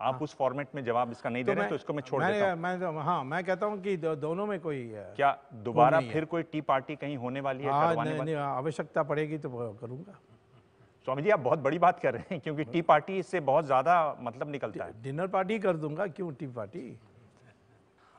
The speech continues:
Speaker 1: आपके अनुसार आप स्वयं को एक बेहतर इकोनॉमिस्ट मानते हैं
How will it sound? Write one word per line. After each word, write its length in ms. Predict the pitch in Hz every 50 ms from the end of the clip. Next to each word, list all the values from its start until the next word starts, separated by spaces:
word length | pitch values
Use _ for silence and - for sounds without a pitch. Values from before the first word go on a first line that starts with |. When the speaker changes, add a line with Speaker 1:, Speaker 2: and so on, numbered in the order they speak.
| _ _ _ -
Speaker 1:
आपके 340 | 139 156 170 - - 185 170
अनुसार 560 | 160 165 147 - - 147 147 160 160 - - -
आप 220 | 123 127 139 135
स्वयं 400 | - - - - 127 120 123 131
को 280 | 123 - - 135 135 131
एक 240 | 110 123 120 104 101
बेहतर 720 | 85 - 110 110 113 - - 147 143 139 139 - - - _ _ _ _ _ _ _ _ _ _ _ _ _
इकोनॉमिस्ट 540 | 110 - 120 117 113 120 131 156 151 - -
मानते 300 | 127 127 131 123 - 131
हैं 200 | 123 131 101